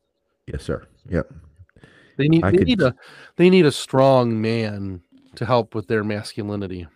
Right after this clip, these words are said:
Speaker 1: Pretty much.
Speaker 2: To help
Speaker 1: That's what
Speaker 2: secure
Speaker 1: the
Speaker 2: their masculinity.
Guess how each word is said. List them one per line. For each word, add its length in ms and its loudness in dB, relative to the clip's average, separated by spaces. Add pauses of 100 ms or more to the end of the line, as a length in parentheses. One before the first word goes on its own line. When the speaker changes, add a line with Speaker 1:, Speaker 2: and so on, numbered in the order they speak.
(720)
Speaker 1:
Pretty 260 0
much. 440 -2
Speaker 2:
To 80 -4
help 140 0
Speaker 1:
That's 120 -10
what 120 -4
Speaker 2:
secure 180 0
Speaker 1:
the 100 -2
Speaker 2:
their 20 -4 (100)
masculinity. 580 -10